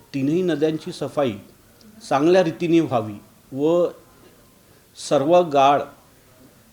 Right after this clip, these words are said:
आपण काढावा व पावसाळ्यामध्ये अशी परिस्थितीची पुनरावृत्ती होऊ नये, या दृष्टीने आपण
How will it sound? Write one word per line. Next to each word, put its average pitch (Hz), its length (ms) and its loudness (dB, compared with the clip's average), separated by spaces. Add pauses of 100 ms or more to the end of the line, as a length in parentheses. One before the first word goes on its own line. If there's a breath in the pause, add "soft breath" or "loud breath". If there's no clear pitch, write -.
(320)
आपण 160 380 -2 (240)
काढावा 143 420 4
व 165 240 0 (1080)
पावसाळ्यामध्ये 165 840 0
अशी 151 220 -10
परिस्थितीची 156 880 -6
पुनरावृत्ती 165 800 0
होऊ 175 260 -4
नये, 139 200 2 (680 soft breath)
या 147 160 0
दृष्टीने 165 520 -4
आपण 151 380 -2